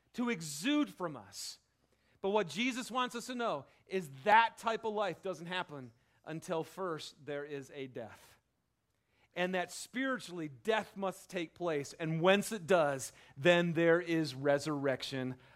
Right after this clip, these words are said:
life. So happy Easter to all of you. And let's go and let's just pray right now, and then we'll dive in and see what the resurrection of Christ means for us. Let's pray.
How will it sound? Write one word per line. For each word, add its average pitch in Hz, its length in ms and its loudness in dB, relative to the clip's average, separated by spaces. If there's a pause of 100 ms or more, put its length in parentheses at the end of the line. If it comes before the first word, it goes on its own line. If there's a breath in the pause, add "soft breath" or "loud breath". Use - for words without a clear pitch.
(100)
life. 139 840 0 (320 soft breath)
So 147 240 2
happy 269 480 12
Easter 240 360 6
to 240 60 8
all 226 220 12
of 202 80 8
you. 180 340 2 (300 loud breath)
And 190 320 8
let's 220 220 8
go 233 320 10
and 214 120 8
let's 214 160 4
just - 180 -4
pray 226 260 8
right 226 180 6
now, 208 280 6
and 180 140 0
then 165 80 2
we'll 160 140 0
dive 170 320 6
in 139 240 -2 (220 loud breath)
and 143 160 -4
see 175 600 -2 (180 soft breath)
what 202 340 8
the 220 80 2
resurrection 180 640 2
of 143 80 -8
Christ 143 360 -4
means 135 280 -8
for 127 180 -8
us. 101 220 -12
Let's 135 140 -8
pray. 120 180 -6